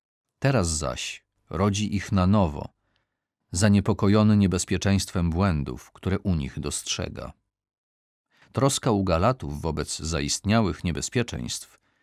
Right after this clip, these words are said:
ta troska, którą porównuje z czynnością rodzenia, będzie mu towarzyszyć tak długo, aż dojdą do wieku dojrzałego, według miary pełni Chrystusa,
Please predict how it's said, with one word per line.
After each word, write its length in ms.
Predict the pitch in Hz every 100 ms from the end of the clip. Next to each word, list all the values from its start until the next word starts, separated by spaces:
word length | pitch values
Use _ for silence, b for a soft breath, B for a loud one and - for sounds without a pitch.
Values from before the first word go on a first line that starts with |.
| _ -
ta 120 | 107
troska, 520 | - 127 127 - 73
którą 400 | - 92 87 85
porównuje 600 | - 101 90 90 117 92
z 100 | -
czynnością 640 | - 90 95 104 - 85 80
rodzenia, 540 | 76 92 117 76 - - _ _ _ _ _ -
będzie 320 | 113 113 117
mu 140 | 113
towarzyszyć 680 | 110 104 101 104 - 98 -
tak 220 | - 113
długo, 480 | 98 110 87 67 64 - _ _ _ _ -
aż 200 | 90 85
dojdą 480 | 101 107 107 113
do 120 | 107 95
wieku 320 | 95 95 107
dojrzałego, 760 | 95 92 82 82 92 73 67 - _ _ _ -
według 460 | 101 92 92 - 95
miary 320 | 95 98 98
pełni 460 | - 92 87 87
Chrystusa, 800 | 80 90 82 - 76 - - -